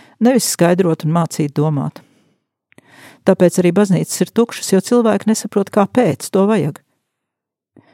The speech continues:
Bet piespiest nevienu vairs nevar, bērni ir izauguši. Tādā veidā tie, kuri ir gribējuši stingru kārtību, ātri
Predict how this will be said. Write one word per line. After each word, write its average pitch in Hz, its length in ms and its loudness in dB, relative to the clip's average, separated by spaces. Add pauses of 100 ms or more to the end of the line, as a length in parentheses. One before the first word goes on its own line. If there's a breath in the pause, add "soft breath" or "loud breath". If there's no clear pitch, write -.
(140)
Bet 160 180 -4
piespiest - 480 -2
nevienu 170 320 0
vairs 156 240 -2
nevar, 202 240 0
bērni 190 340 0
ir 220 100 0
izauguši. 151 500 -6 (2500 soft breath)
Tādā 226 260 6
veidā 233 320 4
tie, 254 240 2
kuri 202 240 4
ir 202 80 0
gribējuši 220 460 0
stingru 240 340 2
kārtību, 185 640 0 (640 soft breath)
ātri 226 480 2